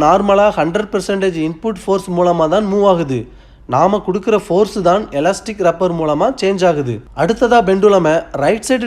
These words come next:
டைரக்ஷன்ல மூவ் பண்ணும்போது நாம கொடுக்கிற ஃபோர்ஸ் எலாஸ்டிக் ரப்பருக்கு ஆப்போசிட் டைரக்ஷன்ல இருக்கும். அதனால நாம பெண்டுலமை மூவ் பண்ணும்போது எலாஸ்டிக் ரப்பரின் ஃபோர்ஸுக்கு ஆப்போசிட்டாகவும் ஃபோர்ஸ் கொடுத்து தான் பெண்டுலமை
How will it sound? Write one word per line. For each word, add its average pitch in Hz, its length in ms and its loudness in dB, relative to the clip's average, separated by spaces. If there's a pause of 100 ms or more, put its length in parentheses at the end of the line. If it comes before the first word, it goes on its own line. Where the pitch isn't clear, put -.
டைரக்ஷன்ல 202 440 2
மூவ் 196 180 0
பண்ணும்போது 165 460 0 (320)
நாம 214 320 2
கொடுக்கிற 226 280 0 (120)
ஃபோர்ஸ் 170 280 -4 (160)
எலாஸ்டிக் 208 460 -2
ரப்பருக்கு 185 440 0 (220)
ஆப்போசிட் 214 480 -2
டைரக்ஷன்ல 185 480 0
இருக்கும். 143 320 -4 (220)
அதனால 214 400 4
நாம 185 260 2
பெண்டுலமை 202 440 0 (100)
மூவ் 202 180 0
பண்ணும்போது 165 480 0 (320)
எலாஸ்டிக் 202 440 -2
ரப்பரின் 190 420 0
ஃபோர்ஸுக்கு 175 460 -2 (180)
ஆப்போசிட்டாகவும் 208 840 0
ஃபோர்ஸ் 202 340 0
கொடுத்து 185 360 -2
தான் 208 200 0 (160)
பெண்டுலமை 190 420 0